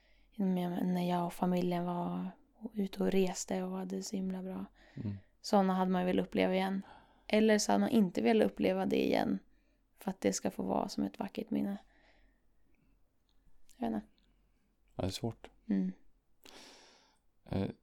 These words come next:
Speaker 2: du ska få ställa en fråga till nästa gäst.
Speaker 1: Mm. Eh, min fråga är väl, eh,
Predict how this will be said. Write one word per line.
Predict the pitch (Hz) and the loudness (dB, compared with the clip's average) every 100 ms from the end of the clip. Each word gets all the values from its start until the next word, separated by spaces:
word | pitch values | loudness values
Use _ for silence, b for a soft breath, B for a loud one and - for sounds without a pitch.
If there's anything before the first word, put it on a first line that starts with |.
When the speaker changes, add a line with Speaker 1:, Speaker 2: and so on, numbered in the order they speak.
| _ | _
Speaker 2:
du | - 117 | -8 0
ska | 113 | 0
få | |
ställa | 110 104 | 4 2
en | 101 | 4
fråga | 98 95 | 0 2
till | 95 | -2
nästa | 98 107 | 0 -4
gäst. | 131 - - _ - | -4 -14 -20 _ 4
Speaker 1:
Mm. | 240 262 285 - - _ _ _ _ _ _ _ _ - - b b b b b b b b | 8 10 8 4 -14 _ _ _ _ _ _ _ _ -8 -8 b b b b b b b b
Eh, | - 110 104 76 78 92 | 2 6 8 6 6 8
min | 247 254 | 10 8
fråga | - 240 226 220 | 8 8 10 10
är | 233 226 | 12 10
väl, | 110 117 - 120 - | 10 10 10 6 6
eh, | - 62 | 6 6